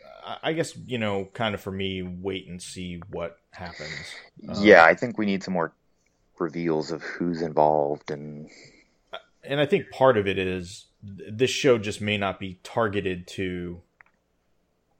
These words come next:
Speaker 1: I may not be the target, or, you know, we may not be the target audience for this show just in general. Like, this,
Speaker 2: Y-
Speaker 1: this just may
Speaker 2: Yeah.
Speaker 1: this just may be geared towards a, a different audience to try and get them into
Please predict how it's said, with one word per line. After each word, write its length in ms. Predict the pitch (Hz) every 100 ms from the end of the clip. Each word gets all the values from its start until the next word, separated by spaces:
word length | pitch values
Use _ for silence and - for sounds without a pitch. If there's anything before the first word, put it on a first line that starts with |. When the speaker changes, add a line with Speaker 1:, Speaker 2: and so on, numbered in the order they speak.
| - 90 92 -
Speaker 1:
I 100 | 131
may 140 | 139
not 160 | 120 107
be 80 | 113
the 100 | 98
target, 400 | - 113 95 92 101
or, 320 | 101 98 92
you 140 | 104
know, 80 | 98
we 160 | 104 110
may 160 | 101
not 160 | 95 87
be 100 | 95
the 100 | 95
target 320 | 107 104 90
audience 420 | 87 95 90 87
for 160 | - 82
this 140 | 82
show 280 | - 90 82
just 240 | 85 85
in 120 | 85 82
general. 440 | 82 80 82 90
Like, 200 | 85 90
this, 180 | - 120
Speaker 2:
Y- 80 | -
Speaker 1:
this 180 | - 101
just 240 | - 98 98
may 380 | 92 90 87 82 - - - -
Speaker 2:
Yeah. 640 | 104 107 98 80 73 71 73
Speaker 1:
this 120 | 151
just 180 | 147 127
may 180 | 131 127
be 180 | 113 98
geared 440 | - 110 110 95
towards 480 | 104 98 95 92 - -
a, 260 | 90 85
a 20 | 101
different 420 | 92 113 117 90
audience 440 | 95 98 95 90
to 100 | -
try 220 | - 107 92
and 220 | 90 90
get 220 | 101 -
them 220 | 95 90
into 680 | 87 92 90 95 90 85